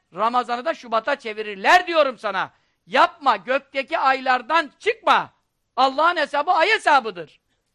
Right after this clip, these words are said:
Sen ne işin var Nisan'la uğraşıyorsun? Yirmi beş senedir diyor, çeyrek asır. Çeyrek asırlık bir, efendim, kaide olur mu? He? Ya sen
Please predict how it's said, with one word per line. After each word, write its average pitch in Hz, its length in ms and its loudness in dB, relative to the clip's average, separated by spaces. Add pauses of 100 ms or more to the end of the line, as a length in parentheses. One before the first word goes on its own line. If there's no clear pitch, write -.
(160)
Sen 277 240 -2
ne 494 140 -6
işin 453 240 -10
var 349 180 2 (200)
Nisan'la 277 500 -2
uğraşıyorsun? 208 540 -12 (1080)
Yirmi 320 280 -8
beş 370 160 2
senedir 262 460 -8
diyor, 214 140 -8
çeyrek 285 400 0
asır. 214 300 -6 (300)
Çeyrek 294 500 -2
asırlık 277 580 -4
bir, 269 240 -12 (300)
efendim, 269 500 -4
kaide 269 340 2
olur 330 220 2
mu? 277 280 -6 (1200)
He? 359 140 6 (1400)
Ya 359 440 4
sen 381 300 -2